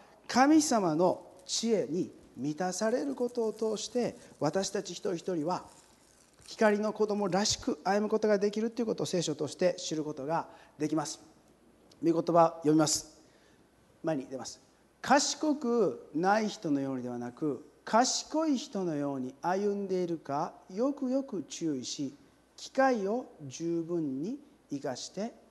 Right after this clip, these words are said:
持ちなさい。」私たち一人一人の人生が変えられていく。光の子供らしく、神様の御心を知って、私たちの人生が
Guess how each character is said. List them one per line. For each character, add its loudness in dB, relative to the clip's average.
持 -12
ち -12
な -10
さ -14
い。」 -18
私 6
た -2
ち -10
一 -10
人 -4
一 -6
人 -2
の -2
人 -2
生 -4
が -2
変 6
え 4
ら 6
れ 2
て -2
い -2
く。 -12
光 6
の 4
子 6
供 6
ら 4
し -8
く、 -10
神 6
様 4
の 4
御 2
心 8
を 6
知 -2
っ -8
て、 0
私 6
た 0
ち 0
の 0
人 0
生 2
が 0